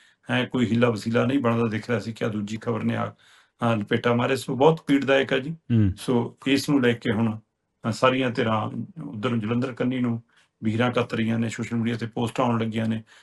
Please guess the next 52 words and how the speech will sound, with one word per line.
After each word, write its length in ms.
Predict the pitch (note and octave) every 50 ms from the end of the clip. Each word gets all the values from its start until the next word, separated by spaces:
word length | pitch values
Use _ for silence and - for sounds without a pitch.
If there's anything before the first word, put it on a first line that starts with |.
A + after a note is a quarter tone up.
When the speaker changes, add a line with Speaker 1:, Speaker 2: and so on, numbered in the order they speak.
| _ _ -
Speaker 1:
ਦੁੱਖ 180 | - G2+ - B2+
ਦੀ 160 | A#2 A#2 A2
ਸਵੇਰ 300 | A2 - - B2+ B2+ B2
ਤੱਕ 260 | G#2 - B2 A#2+ -
ਇਹ 60 | B2+
ਖਬਰ 320 | A2+ - - A2 G#2+ A2 G#2+ - - _ _ _ - - _ _ _ _ _ _ -
ਹੋਰ 200 | C#3 C#3+ C#3 C3
ਪੀੜਦਾਇਕ 480 | B2 - A#2+ A2+ A2 A2 A2+ A2 -
ਰੂਪ 160 | A#2 A2 G#2 -
'ਚ 120 | - - A2+ G#2+ G#2 G#2+ -
ਸਾਡੇ 240 | - - A#2 G#2+ G#2
ਆਕਾਸ਼ 300 | G2+ G#2 - G#2+ G#2+ -
'ਚ 100 | - - -
ਫੈਲ 160 | - G#2+ G#2+
ਜਾਣੀ 240 | G2 G2+ G2+ G#2+ G#2+
ਹੈ। 100 | A2 A#2 - -
Speaker 2:
ਜੀ, 200 | G#2 G2+ G2 F#2 -
Speaker 1:
ਬਹੁਤ 120 | - C3+ A#2+
Speaker 2:
ਮੈਂ 100 | A#2 C#3
Speaker 1:
ਦੁਖਦਾਇਕ 360 | C#3 - G#2 G#2+ G#2 G2+ -
ਖਬਰ 200 | - - - G2 -
Speaker 2:
ਜੀ, 140 | G2+ G#2+ G#2
Speaker 1:
ਸਾਹਮਣੇ 140 | G2 F#2
ਆਈ 180 | E2+ F#2+ G2+ A2+
ਹੈ। 60 | A#2+ - -
Speaker 2:
ਮੈਂ 280 | B2 A2+ A#2+ C3+ D3 C#3+
ਦੀਪਕ 200 | A#2+ C#3+ C#3+ D#3+
ਜੀ 100 | E3+ F3
ਚੈੱਕ 240 | D3 - C#3+ B2+ -
ਕਰ 140 | - C#3
ਰਿਹਾ 120 | B2+ C3+ C#3+
ਸੀ, 140 | C3+ - D3+
ਉਮਰ 260 | C#3+ C3 C3 C3+ C3+
ਉਹਨਾਂ 240 | C#3 C#3+ C#3+ D3 C#3+
ਦੀ, 0 |
ਅਹ, 600 | C3+ - - D#2 D#2+ - - - - A#2+ B2 B2+
ਤਰਵੰਜਾ 420 | A#2+ - C3 C3+ D3 C#3+ C#3 D3
ਕੁ 60 | C#3 A#2
ਸਾਲ 260 | - A#2+ G#2+ G#2 G2
ਦੇ 60 | G#2
ਨੇੜੇ 360 | G2+ G2+ F#2 F#2 F#2 G2 - - - - - - G2+ G#2
ਦੱਸੀ 280 | G2+ F#2 - - G#2
ਜਾ 140 | F#2+ E2+ E2
ਰਹੀ 180 | D#2+ F#2+ G#2 A2
ਆ, 40 | G2+ - - - _ _ _ _ _ _ _ _ -
ਅਹ, 580 | F2 F2 E2+ E2+ E2 E2 E2 E2+ - - -
ਵਰਿੰਦਰ 260 | F2 F#2 F2+ F2+ F#2 F2+ -
ਘੁੰਮਣ 140 | G2+ G2 F2
Speaker 1:
ਮੇਰੇ 220 | C3+ C#3+ D3+ E3
Speaker 2:
ਦੀ। 60 | E3+ E3
Speaker 1:
ਕੋਲ 440 | F3 E3+ E3 D#3 D3+ D#3+ E3+ E3 -
ਜਿਹੜੀ 340 | B2 C3 C3+ C3+ C3+ B2+ A#2+